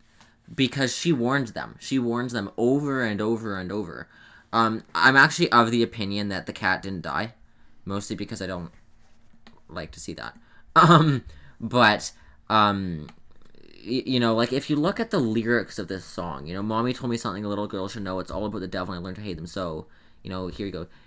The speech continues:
"She said he causes trouble when you let him in your room. He'll never ever leave you if your heart is filled with gloom." Um, and then saying, yeah, "Let the sun shine in, face it with a grin, smilers never lose and frowners never win."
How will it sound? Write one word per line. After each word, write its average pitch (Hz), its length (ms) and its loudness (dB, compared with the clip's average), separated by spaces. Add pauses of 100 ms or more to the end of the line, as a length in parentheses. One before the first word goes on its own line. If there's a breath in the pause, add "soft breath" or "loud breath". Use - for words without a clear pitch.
(120 soft breath)
"She 139 160 0
said 131 260 0
he 135 160 -4
causes 117 400 -2
trouble 110 320 -2
when 104 140 -4
you 98 100 -6
let 98 160 -4
him 110 160 -8
in 101 140 -4
your 98 100 -4
room. 95 260 -6
He'll 104 120 -8
never 95 320 -8
ever 95 180 -8
leave 92 240 -8
you 92 80 -6
if - 140 -12
your 87 80 -10
heart 92 200 -6
is 95 120 -12
filled 82 160 -12
with 90 160 -14
gloom." 87 400 -10 (560 soft breath)
Um, 90 540 -2 (300)
and 107 120 -4
then 101 100 -2
saying, 107 200 -4
yeah, 95 160 -2
"Let 107 180 -2
the 117 60 -4
sun 107 220 0
shine 101 240 -4
in, 92 160 -6
face 95 240 -6
it 85 60 -10
with 95 140 -10
a - 20 -10
grin, 82 440 -12
smilers 85 460 -10
never 85 200 -12
lose 85 260 -14
and 85 100 -16
frowners 80 300 -14
never 82 160 -14
win." 85 220 -14